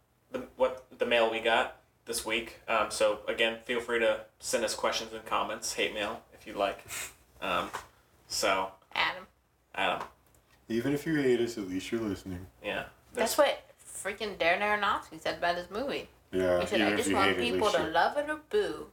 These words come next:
Speaker 1: Yeah, which I think is
Speaker 2: Anyway,
Speaker 1: great.
Speaker 2: continue.
Speaker 3: Well, that's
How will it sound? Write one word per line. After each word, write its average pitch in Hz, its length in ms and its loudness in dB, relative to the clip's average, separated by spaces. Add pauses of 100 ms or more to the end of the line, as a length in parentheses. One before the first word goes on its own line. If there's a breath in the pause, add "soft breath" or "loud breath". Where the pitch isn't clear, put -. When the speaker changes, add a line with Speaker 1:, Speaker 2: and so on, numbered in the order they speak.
Speaker 1:
Yeah, 151 320 2
which 113 160 -2
I 117 80 2
think 120 200 -2
is - 260 -6 (180)
Speaker 2:
Anyway, 180 260 4
Speaker 1:
great. - 400 -2
Speaker 2:
continue. 110 280 2
Speaker 3:
Well, 107 80 6
that's - 180 2